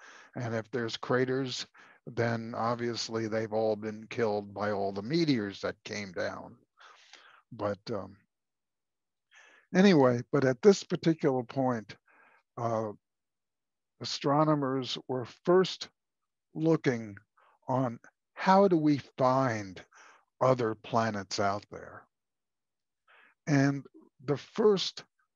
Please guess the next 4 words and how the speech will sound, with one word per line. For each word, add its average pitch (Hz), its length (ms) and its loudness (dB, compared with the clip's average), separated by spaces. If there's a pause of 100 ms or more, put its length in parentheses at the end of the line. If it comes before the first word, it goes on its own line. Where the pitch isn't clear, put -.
(340)
exoplanet 113 1040 0 (960)
that 117 220 4
was 120 360 -4
discovered 139 760 0